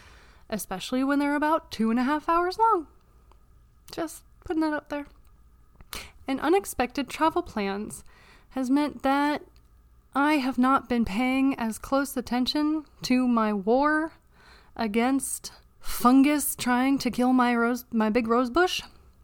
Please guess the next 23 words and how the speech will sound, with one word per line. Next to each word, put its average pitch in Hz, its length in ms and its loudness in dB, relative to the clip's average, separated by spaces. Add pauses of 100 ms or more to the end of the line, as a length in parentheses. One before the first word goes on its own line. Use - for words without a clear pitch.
(720)
And 233 520 2
the 233 240 -2
rust 208 280 -2
mold 196 220 -2
fungus 196 480 -4
is 247 180 -4
coming 202 320 -2
back. 190 460 -10 (420)
<sighs> - 420 -20
I - 1040 -10
just 254 220 -4
haven't 247 300 2
been 240 120 2
able 233 140 2
to 208 80 -4
give 226 160 -2
it 220 80 -6
the 226 80 -2
time 220 340 0
and 214 100 2
attention 214 400 0
it 214 100 -2
needs. 208 460 -2